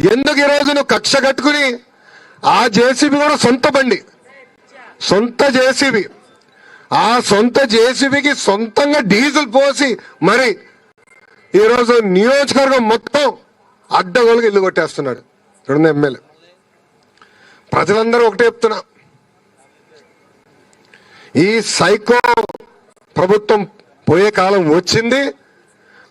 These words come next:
మళ్ళీ సైకిల్ ప్రభుత్వం రాబోతుందని ఇక్కడున్న గ్రామస్తులందరూ కూడా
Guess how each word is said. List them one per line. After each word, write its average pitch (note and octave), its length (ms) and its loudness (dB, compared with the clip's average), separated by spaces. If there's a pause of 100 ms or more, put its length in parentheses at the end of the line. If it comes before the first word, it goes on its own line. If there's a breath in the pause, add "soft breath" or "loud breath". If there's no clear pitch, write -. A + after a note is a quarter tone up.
మళ్ళీ F3+ 320 2
సైకిల్ A#3+ 520 0
ప్రభుత్వం A3+ 600 0 (520 loud breath)
రాబోతుందని F#3+ 880 0
ఇక్కడున్న F3 340 0
గ్రామస్తులందరూ A3+ 920 0
కూడా A3+ 220 2